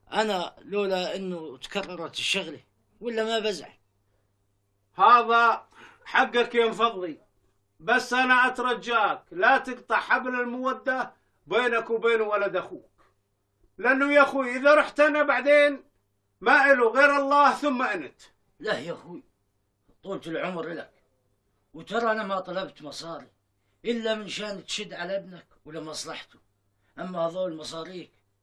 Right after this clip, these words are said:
Speaker 1: ضبهن، حد الله ما بيني وبينهن.
Speaker 2: لا، لا، لا، لا، خذهن هذول حقك.
Speaker 1: حق الأرض وخذيتها،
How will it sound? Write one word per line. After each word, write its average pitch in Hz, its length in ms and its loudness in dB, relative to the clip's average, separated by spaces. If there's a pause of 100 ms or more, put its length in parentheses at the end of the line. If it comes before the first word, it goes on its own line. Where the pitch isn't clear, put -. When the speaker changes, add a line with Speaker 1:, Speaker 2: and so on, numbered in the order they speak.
(160)
Speaker 1:
ضبهن، 139 380 -14 (240)
حد 196 220 -8
الله 208 260 -4
ما 196 140 0
بيني 208 220 -8
وبينهن. 190 460 -10
Speaker 2:
لا، 185 240 -2
لا، 139 160 -10
لا، - 160 -20 (120)
لا، 175 220 -2
خذهن 190 340 -2
هذول 185 280 -4
حقك. - 340 -14 (360)
Speaker 1:
حق 214 380 -2
الأرض 233 380 -4
وخذيتها، 202 720 -10